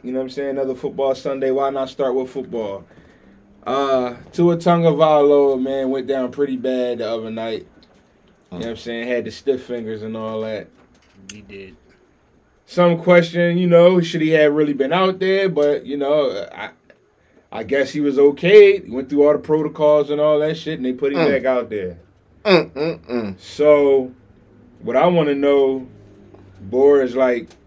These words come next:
Speaker 1: do we have a, do we got some type of big lawsuit, Gray, be on our hands or something? Like, what's, is this, is this boy career in jeopardy now? Considering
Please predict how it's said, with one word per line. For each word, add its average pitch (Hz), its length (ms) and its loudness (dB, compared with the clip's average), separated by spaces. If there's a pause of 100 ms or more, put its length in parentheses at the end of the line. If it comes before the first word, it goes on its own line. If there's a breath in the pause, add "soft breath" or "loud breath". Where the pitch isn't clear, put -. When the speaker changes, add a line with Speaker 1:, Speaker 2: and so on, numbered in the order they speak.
(1400)
Speaker 1:
do 113 80 -10
we 156 140 -2
have 165 180 4
a, 123 160 0
do 117 180 -12
we 135 80 -6
got 147 180 -2
some - 100 -20
type 127 180 -4
of 101 120 -12
big 123 160 -2
lawsuit, 143 460 -4
Gray, 156 200 -6
be 156 200 -6
on 156 140 -6
our 160 160 -4
hands 165 320 -2
or 151 40 -12
something? 160 300 -6
Like, 120 180 -4
what's, 165 420 -6 (380 soft breath)
is 113 140 -10
this, 175 200 0
is 127 140 -8
this 156 140 -8
boy 160 220 -2
career 160 480 0
in 131 100 -4
jeopardy 107 400 -6
now? 87 300 -12 (460)
Considering 127 840 -4